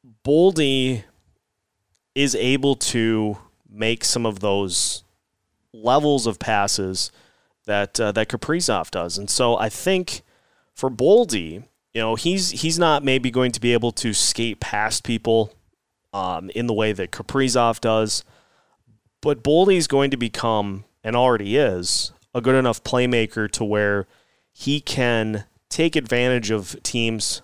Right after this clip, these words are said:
focusing their attention on him to set somebody up to make a play. And so for him, I think he can follow in a similar line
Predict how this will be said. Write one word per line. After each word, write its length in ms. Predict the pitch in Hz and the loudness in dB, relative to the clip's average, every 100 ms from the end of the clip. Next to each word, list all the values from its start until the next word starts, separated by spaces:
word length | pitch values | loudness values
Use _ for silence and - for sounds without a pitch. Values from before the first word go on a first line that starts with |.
| _ | _
focusing 640 | - 127 123 127 127 113 | 0 0 0 -2 0 0
their 140 | 110 | 0
attention 440 | 107 - 117 - 101 | -2 -2 -2 -4 -6
on 140 | 95 | -12
him 480 | - 196 196 110 95 - _ _ _ _ - | -6 0 2 2 -2 -14 _ _ _ _ -6
to 140 | 127 | -2
set 280 | - - - | 2 0 0
somebody 420 | - 117 104 110 | -2 0 0 2
up 440 | 135 110 - - _ _ _ _ _ - | 4 4 0 -8 _ _ _ _ _ -10
to 100 | 120 | -4
make 200 | 110 101 | -2 -2
a 60 | - | -6
play. 460 | - 139 87 71 - _ - - - _ _ _ - | 0 2 2 -4 -16 _ -20 -20 -20 _ _ _ -2
And 360 | 127 131 131 | 0 2 0
so 640 | - - 131 127 123 123 | 0 4 4 6 4 2
for 240 | - - 117 | -2 -4 -4
him, 640 | 98 175 175 123 117 120 - _ _ _ _ _ _ _ _ _ _ - | -2 0 2 2 0 -4 -10 _ _ _ _ _ _ _ _ _ _ -6
I 100 | 113 | -4
think 260 | - 131 - | -2 -2 -2
he 120 | 131 | -2
can 160 | 135 113 | -2 -2
follow 340 | 113 110 110 | 2 2 2
in 60 | 104 | 0
a 60 | |
similar 400 | - 123 113 104 | -2 0 0 0
line 520 | 101 101 101 101 101 | 0 0 0 -2 -6